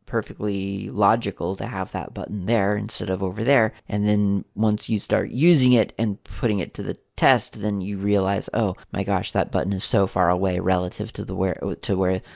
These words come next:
the person's mouse normally is," or, "Oh my gosh, that button is not obvious," or, or maybe a person's using it in a non-obvious way such that that button doesn't make sense over there for them,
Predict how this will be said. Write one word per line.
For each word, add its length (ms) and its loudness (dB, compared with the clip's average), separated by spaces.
the 80 -2
person's 420 -2
mouse 420 -2
normally 600 2
is," 240 2
or, 480 -2
"Oh 100 -4
my 120 0
gosh, 280 2
that 220 2
button 400 0
is 400 0
not 260 0
obvious," 800 -2
or, 320 2
or 140 2
maybe 420 2
a 80 0
person's 480 0
using 280 6
it 100 4
in 120 4
a 80 2
non-obvious 680 2
way 380 4
such 300 -2
that 180 2
that 180 0
button 280 -2
doesn't 320 -4
make 140 -6
sense 280 -8
over 200 -4
there 200 0
for 160 -6
them, 380 2